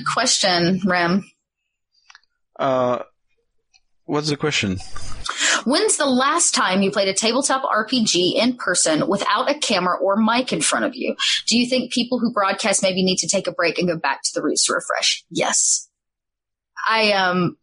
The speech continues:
Speaker 1: my, so my, well, I say mic, uh, my podcast, obviously we play I R L, um, with mics in front of us, um, and around a table. But, you know, at Gen Con, which was just last, this past weekend,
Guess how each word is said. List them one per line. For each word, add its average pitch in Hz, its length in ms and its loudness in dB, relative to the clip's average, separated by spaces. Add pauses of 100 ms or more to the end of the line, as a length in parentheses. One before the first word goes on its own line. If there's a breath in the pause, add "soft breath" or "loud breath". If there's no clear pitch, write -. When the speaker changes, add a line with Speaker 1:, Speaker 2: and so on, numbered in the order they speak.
Speaker 1:
my, 214 300 2
so - 160 0
my, 220 260 0
well, 247 180 2
I 254 80 2
say 302 220 0
mic, 190 440 0
uh, 196 180 2
my 208 180 0
podcast, 214 500 -2
obviously 170 360 0
we 170 100 0
play 147 220 -2
I 120 160 2
R 98 160 2
L, 82 280 -2 (360 loud breath)
um, 170 280 0
with 185 140 -2
mics 165 300 -2
in 165 80 -2
front 147 160 0
of 110 100 -2
us, 107 340 0
um, 117 320 0
and 185 140 2
around 170 280 0
a 175 40 -4
table. 180 320 -2
But, 175 180 0
you 180 80 0
know, 185 60 2
at 175 120 0
Gen 208 180 2
Con, 175 400 -2 (300)
which - 260 -2
was 190 120 2
just - 220 0
last, 151 240 0
this 170 140 -2
past - 280 -2
weekend, 175 380 0